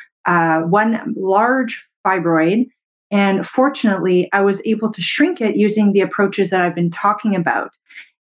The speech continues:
And I've done a few episodes already on why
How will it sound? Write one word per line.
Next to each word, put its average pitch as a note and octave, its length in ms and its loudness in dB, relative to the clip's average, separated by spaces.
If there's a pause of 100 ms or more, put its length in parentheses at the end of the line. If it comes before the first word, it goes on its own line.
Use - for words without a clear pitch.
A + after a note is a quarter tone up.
And G#3 380 2
I've G3 240 0
done G3+ 240 0
a F#3+ 80 -4
few G3 180 -2
episodes G#3 480 -2
already F#3 540 2
on F3 400 2
why G#3 720 0